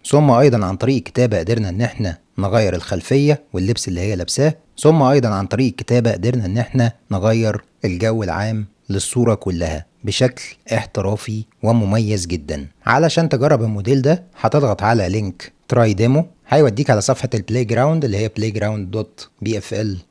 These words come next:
دوت اي اي. هتلاقي عندك أربع اختيارات رئيسية، جنريت وإيديت وفيل وإكسباند، هنشرحهم دلوقتي. والخطة المجانية للحساب المجاني على هذا الموقع ميزتها إن هي بتديك حوالي ميتين كريدت،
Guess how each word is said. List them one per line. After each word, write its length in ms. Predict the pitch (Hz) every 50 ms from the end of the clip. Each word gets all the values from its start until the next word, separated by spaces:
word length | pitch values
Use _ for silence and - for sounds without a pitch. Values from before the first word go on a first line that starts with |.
| _ -
دوت 220 | 113 98 - -
اي 100 | 95 95
اي. 320 | 92 98 110 127 175 165 - _ _ _
هتلاقي 320 | - 107 104 135 143 135
عندك 260 | 143 151 127 110 - -
أربع 220 | 127 123 117 104
اختيارات 440 | 98 - - 104 95 104 120 - -
رئيسية، 560 | 101 87 90 - - 139 156 156 156 156 - _ _ _ -
جنريت 440 | 98 110 113 104 101 123 120 - -
وإيديت 320 | 113 110 117 113 101 -
وفيل 420 | 104 90 - - 117 113 101 90 90 _ -
وإكسباند، 580 | 90 87 - - - - 120 143 156 151 123 - - _ _ -
هنشرحهم 520 | - 90 87 - - 101 - - - 98
دلوقتي. 480 | 87 80 85 92 127 151 - - 151 135 - _ -
والخطة 460 | - 127 160 160 - 185 180 - 143
المجانية 640 | 127 120 110 95 95 117 107 110 123 131 120 98 87
للحساب 460 | 92 92 - - 95 - 120 123 113
المجاني 480 | 110 98 90 85 90 107 110 113 101 87
على 120 | 82 87
هذا 200 | 85 104 98 104
الموقع 380 | 95 92 117 127 127 - 131 120
ميزتها 360 | 110 101 90 120 117 - 92
إن 100 | 90 87
هي 220 | 87 104 113 104
بتديك 340 | 87 - 95 82 98 101 -
حوالي 340 | - - 92 98 104 95 82
ميتين 280 | 78 - - 101 98
كريدت، 540 | 90 - 110 120 131 160 156 - - - -